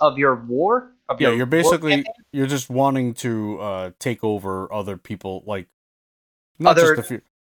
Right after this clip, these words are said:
Speaker 1: forts, other
Speaker 2: Yes.
Speaker 1: nodes. There,
Speaker 2: Yeah.
Speaker 1: there are multiple nodes on the map, and they're
Speaker 2: Mm-hmm.
Speaker 1: all in control of different,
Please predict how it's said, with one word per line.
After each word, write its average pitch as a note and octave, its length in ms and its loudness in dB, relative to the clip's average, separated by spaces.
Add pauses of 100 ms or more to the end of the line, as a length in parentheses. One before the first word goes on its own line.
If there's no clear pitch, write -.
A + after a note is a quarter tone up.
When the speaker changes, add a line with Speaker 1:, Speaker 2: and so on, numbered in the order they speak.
(100)
Speaker 1:
forts, - 480 2 (140)
other E3+ 280 6
Speaker 2:
Yes. E3 160 -2
Speaker 1:
nodes. D3 640 2
There, C#3+ 240 4
Speaker 2:
Yeah. D3+ 80 0
Speaker 1:
there C#3+ 120 4
are C3+ 60 2
multiple G3+ 340 -2
nodes F3+ 300 2
on C#3 80 0
the C3 80 -10
map, D#3 280 0 (520)
and D3 240 0
they're C#3+ 160 6
Speaker 2:
Mm-hmm. C3+ 100 -2
Speaker 1:
all F#3+ 360 6
in D#3+ 160 2
control F#3 380 0
of B2+ 120 0
different, D3 320 -2